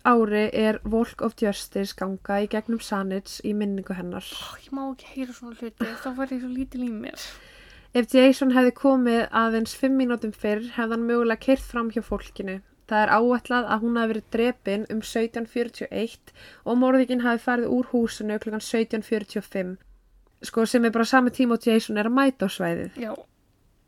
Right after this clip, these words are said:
Speaker 2: Já, á svæðið og hann er farinn inn, hvað, tuttugu mínútur seinna?
Speaker 1: Já.
Speaker 2: Þannig að þá pottet vissum hún sé dáin.
Speaker 1: Já. En það er líka eiginlega ótrúlegt hvernig Aðili er svona fljótur að stinga einhvern fjörutíu sinnum, koma sér út,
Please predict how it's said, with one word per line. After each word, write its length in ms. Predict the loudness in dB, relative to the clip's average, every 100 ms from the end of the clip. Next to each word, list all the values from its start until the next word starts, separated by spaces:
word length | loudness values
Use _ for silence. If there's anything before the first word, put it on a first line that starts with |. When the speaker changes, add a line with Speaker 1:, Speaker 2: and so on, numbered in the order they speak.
| _
Speaker 2:
Já, 160 | 4 4 4
á 160 | 2 4 4 0
svæðið 760 | -4 -2 -2 -2 -4 -4 -6
og 80 | -6
hann 240 | -6 -6 -6
er 60 | -6
farinn 300 | -6 -4 -6
inn, 140 | -8
hvað, 200 | -8 -10 -8
tuttugu 320 | -10 -6 -6
mínútur 240 | -6 -8 -10 -12
seinna? 460 | -14 _ -4 -2 -6 _
Speaker 1:
Já. 180 | 0 2
Speaker 2:
Þannig 220 | 2 0
að 60 | -2
þá 60 | -2
pottet 360 | -2 -2 -2 -2
vissum 260 | -2 -4
hún 40 | -4
sé 80 | -2
dáin. 320 | 0 -2 -6 -12 -6
Speaker 1:
Já. 220 | -4 -4 -10 _ _ _ _ _ _ -20 -20 -20 -20 _
En 120 | -2 4
það 100 | 6
er 40 |
líka 180 | 6 4 2
eiginlega 160 | 4
ótrúlegt 380 | 4 4 4 4
hvernig 240 | 2 4 6
Aðili 320 | 6 6 4
er 60 | 2
svona 200 | 0 0
fljótur 640 | 6 6 4 0 2 2 0 -8 _ _ _ _ _
að 120 | 2 4
stinga 320 | 4 4 4
einhvern 220 | 0 0
fjörutíu 420 | 0 0 0 -2
sinnum, 440 | 0 -2 -2 -4 -4 -8 _ _
koma 240 | 2 4 4
sér 160 | 4
út, 320 | 2 0 -6